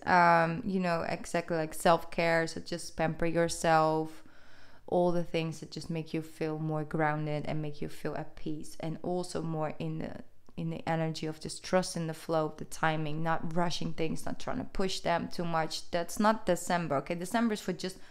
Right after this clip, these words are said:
letting things come to you. Oh, just be open with your energy. Surrender to whatever circumstances are happening. All the events are playing out in divine timing, so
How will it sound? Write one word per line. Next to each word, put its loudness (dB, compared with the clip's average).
letting 2
things 0
come -2
to -6
you. -2
Oh, 2
just -4
be 2
open 0
with -2
your 2
energy. -2
Surrender 4
to 0
whatever 4
circumstances -2
are 2
happening. 4
All 6
the 4
events 0
are 4
playing 2
out 2
in -2
divine 4
timing, 6
so 2